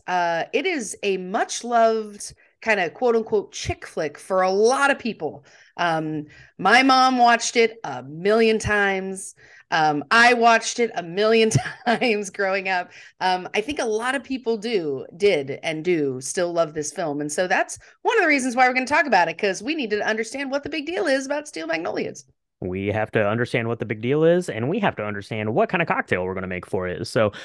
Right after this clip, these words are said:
Speaker 2: uh, we've got a good one coming, uh, this week, Michaela. We enjoyed a couple of these, uh, yesterday while we were mixing these up. So why don't we do this? Let's take a quick break. We'll bust out the pitcher,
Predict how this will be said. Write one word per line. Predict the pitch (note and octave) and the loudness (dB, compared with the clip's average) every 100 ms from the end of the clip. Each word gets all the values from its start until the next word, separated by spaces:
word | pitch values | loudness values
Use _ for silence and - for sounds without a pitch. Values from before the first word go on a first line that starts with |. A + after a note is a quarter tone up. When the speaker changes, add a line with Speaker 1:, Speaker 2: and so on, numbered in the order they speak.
| - | -4
Speaker 2:
uh, | G#2 B2+ | 2 2
we've | D4+ | 2
got | D4 | 0
a | E3+ | 2
good | B2 | 2
one | G#2+ F#2+ | 0 -6
coming, | A2 G#2 G2+ - - | -6 -4 -6 -8 -4
uh, | G2+ G2+ | 0 2
this | G#2 - | 0 0
week, | B2 | -2
Michaela. | A2 G#2 A#2 A2+ A2+ A2+ | -2 0 0 2 2 2
We | C3 D#3+ D#3 | 0 0 0
enjoyed | C#3 B2 B2+ C3 C3 | 0 -2 0 0 0
a | A#2 | -2
couple | B2+ C3+ C3+ | -2 -4 -4
of | |
these, | B2 B2+ B2+ A#2 | -6 -6 -6 -6
uh, | A2 | -6
yesterday | G#2 - - F2 | -6 -6 -6 -4
while | F2 F#2 | -4 -4
we | |
were | F2+ | -4
mixing | F2+ - F2+ | -6 -6 -4
these | F2+ | -4
up. | D#2 - | -4 -6
So | - A2 - C3+ | 0 0 0 0
why | D4 | 2
don't | D4+ | 4
we | |
do | G2 | 2
this? | - - | -2 -4
Let's | - A#3 - | -2 -2 0
take | E3+ B2+ | 0 0
a | |
quick | A#2 D3+ | 0 -4
break. | - E3+ F3 - | 0 -2 -2 -6
We'll | C#3 F3+ | -4 -2
bust | E3+ E3+ E3+ | 0 -2 -4
out | C#3+ | -6
the | B2 | -4
pitcher, | - - F#3 | -4 -4 -4